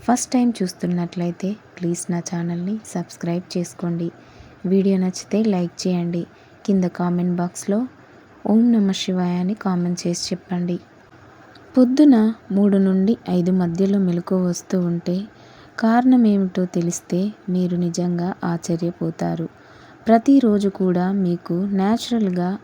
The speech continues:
ఉదయం అలారం పెట్టుకోకుండా మూడు గంటల నుండి ఐదు గంటల మధ్యలో మెలకువ వస్తుందా?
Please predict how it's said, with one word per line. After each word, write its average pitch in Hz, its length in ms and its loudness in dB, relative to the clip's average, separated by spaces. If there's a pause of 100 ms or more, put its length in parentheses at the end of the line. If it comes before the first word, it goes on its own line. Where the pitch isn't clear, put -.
(120)
ఉదయం 170 400 -2 (180)
అలారం 175 460 0
పెట్టుకోకుండా 180 840 -4
మూడు 175 320 -2
గంటల 175 420 -4
నుండి 180 360 -2 (560)
ఐదు 220 260 4
గంటల 214 400 2
మధ్యలో 175 480 0 (140)
మెలకువ 175 440 -4
వస్తుందా? 165 520 -6